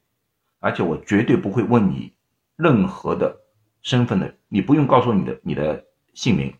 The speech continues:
你不用告诉我的地址，当然我需要你的年龄，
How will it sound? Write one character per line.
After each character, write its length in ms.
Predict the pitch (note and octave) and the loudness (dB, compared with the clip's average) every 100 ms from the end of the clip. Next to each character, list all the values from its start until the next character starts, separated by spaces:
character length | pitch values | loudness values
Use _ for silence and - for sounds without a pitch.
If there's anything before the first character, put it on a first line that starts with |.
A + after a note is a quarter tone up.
| _ | _
你 120 | F#2 | -6
不 140 | - | -2
用 120 | C3 | 0
告 120 | A2+ G#2 | 2 2
诉 120 | F#2+ | 0
我 40 | |
的 80 | C#2+ | -6
地 180 | - F#2+ | -4 -6
址， 180 | - - | -6 -2
当 180 | A#2+ | 0
然 160 | G#2+ F2+ | 2 0
我 160 | C#2+ C#2+ | -2 -6
需 200 | - C#3 | -2 0
要 60 | |
你 120 | G#2 | 0
的 80 | D#2 | -2
年 280 | D#2 D#2 G2+ | -6 -4 -2
龄， 220 | E2+ D#2+ | -2 -4